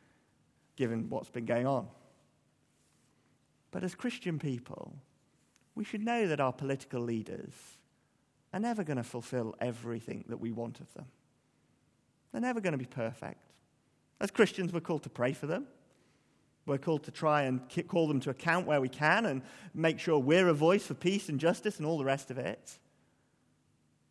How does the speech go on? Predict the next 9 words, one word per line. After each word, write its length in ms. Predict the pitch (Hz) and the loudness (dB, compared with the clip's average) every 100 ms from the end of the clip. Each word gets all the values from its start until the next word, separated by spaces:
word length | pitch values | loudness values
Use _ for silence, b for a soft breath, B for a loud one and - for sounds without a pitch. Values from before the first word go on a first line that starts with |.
| _ _ _ _ _ _ _ _ _ _ | _ _ _ _ _ _ _ _ _ _
But 120 | 196 | -6
don't 220 | 202 233 226 | -2 -2 -2
expect 400 | - - 190 151 | -6 -4 -2 0
them 140 | 151 | -2
to 140 | - | -4
be 440 | 151 156 147 143 - - _ _ _ _ _ _ _ | -4 -2 0 -2 -10 -20 _ _ _ _ _ _ _
our 160 | 139 139 | -4 -2
righteous 360 | 139 131 131 | 0 -2 -6
saviours. 720 | - 131 123 - - - - | -6 -4 -6 -8 -18 -20 -20